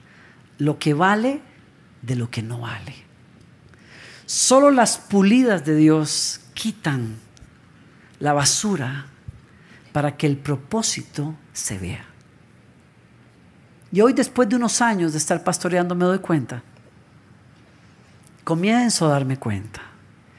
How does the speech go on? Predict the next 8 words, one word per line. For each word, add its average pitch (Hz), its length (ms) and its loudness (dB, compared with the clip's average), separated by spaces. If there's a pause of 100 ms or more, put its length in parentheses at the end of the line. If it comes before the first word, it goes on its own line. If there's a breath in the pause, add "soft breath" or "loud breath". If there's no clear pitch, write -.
(520 loud breath)
que 175 100 0
no 185 140 2
solamente 202 500 2
Dios 185 280 2
anhela 180 560 2 (560 soft breath)
que 160 140 0
yo 160 180 2
anhele 165 600 2